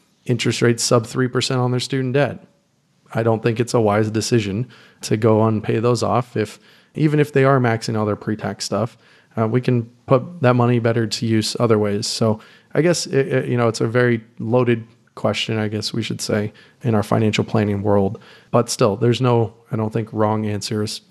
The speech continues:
I, you know, if you're deciding to pay down all your debt, I, I still think that's a good idea. Here, we kinda actually talked on this one, Casey, and it's, it's basically maxing out your retirement savings. Why don't you just, uh, maybe go into a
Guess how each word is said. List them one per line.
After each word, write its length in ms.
I, 140
you 100
know, 100
if 100
you're 100
deciding 400
to 60
pay 180
down 160
all 120
your 100
debt, 240
I, 120
I 100
still 240
think 200
that's 180
a 60
good 160
idea. 340
Here, 240
we 160
kinda 420
actually 320
talked 300
on 80
this 180
one, 140
Casey, 340
and 220
it's, 160
it's 160
basically 480
maxing 380
out 120
your 80
retirement 480
savings. 480
Why 100
don't 120
you 120
just, 300
uh, 180
maybe 220
go 160
into 120
a 140